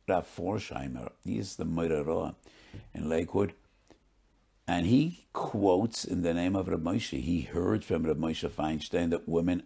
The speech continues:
are not chayiv in Parsha Zohar. Moran Reb Chaim, one of his amazing Sforim, Reb Chaim Kanievsky is Talmud Dikro, and at the end of the Sefer, he conveys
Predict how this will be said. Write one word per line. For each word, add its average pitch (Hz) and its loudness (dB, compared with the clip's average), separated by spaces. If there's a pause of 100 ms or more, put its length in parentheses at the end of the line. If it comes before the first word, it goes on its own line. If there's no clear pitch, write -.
are 87 2
not 85 0
chayiv 80 0
in 90 -2
Parsha 87 -2
Zohar. 110 -4 (920)
Moran 151 12
Reb 143 10
Chaim, 135 4 (380)
one 98 0
of 107 2
his 98 2
amazing 98 4
Sforim, 82 4
Reb 76 2
Chaim 90 2
Kanievsky 87 0
is 82 0
Talmud 87 0
Dikro, 92 2 (760)
and 107 4
at 110 2
the 107 4
end 117 6
of 120 2
the 90 2
Sefer, 92 2 (1000)
he 110 4 (500)
conveys 95 4